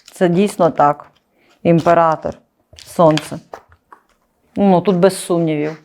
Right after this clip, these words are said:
Це, м, теж правдива інформація.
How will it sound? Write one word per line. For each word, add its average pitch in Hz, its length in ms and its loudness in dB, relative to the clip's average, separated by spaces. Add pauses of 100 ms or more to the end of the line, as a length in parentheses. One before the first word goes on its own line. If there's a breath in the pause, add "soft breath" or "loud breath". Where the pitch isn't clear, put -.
(240)
Це, 190 600 6 (200)
м, 185 440 2
теж 190 340 2
правдива 165 480 2
інформація. 151 640 -6